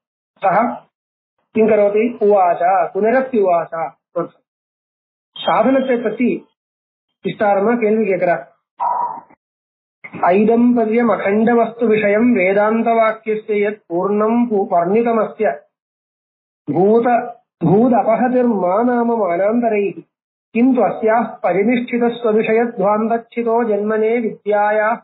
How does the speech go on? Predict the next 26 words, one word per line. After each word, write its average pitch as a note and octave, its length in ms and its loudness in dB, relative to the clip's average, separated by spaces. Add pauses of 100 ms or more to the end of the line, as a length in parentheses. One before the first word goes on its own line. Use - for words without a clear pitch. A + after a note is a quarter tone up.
வதனாதிருதே G#3+ 800 -2
கிம் G#3+ 200 -6
அபரம் A3 460 -2
கிருத்தியம் A#3+ 420 -4
பவேத் G3+ 360 -4
சாதனம்? F3 640 -6 (760)
கேக்குறார். F#3 360 0 (400)
ஐதம்பரியம், A3+ 920 0
ஐதம்பரியம்னா A3+ 580 0
தாத்பரியம்னு G#3+ 600 -2
அர்த்தம். E3+ 260 -10 (920)
தாத்பரியம் A#3+ 600 -2
என்ன? A3 180 -2
அகண்ட A#3+ 440 0
வஸ்து C#4 280 -2
விஷயம், G3 380 -4
அகண்ட A3+ 360 -2
வஸ்து A#3 340 -2
விஷயகமான G#3 520 -2
தாத்பரியம். F#3+ 520 -4 (300)
எ-, A3+ 160 -14
எதுக்கு? A3 540 -2 (320)
வேதாந்த A3+ 520 0
வாக்கியத்துக்கு. G3+ 680 -4
வேதாந்த G#3+ 520 -2
வாக்கியஸ்ய. G3+ 640 -4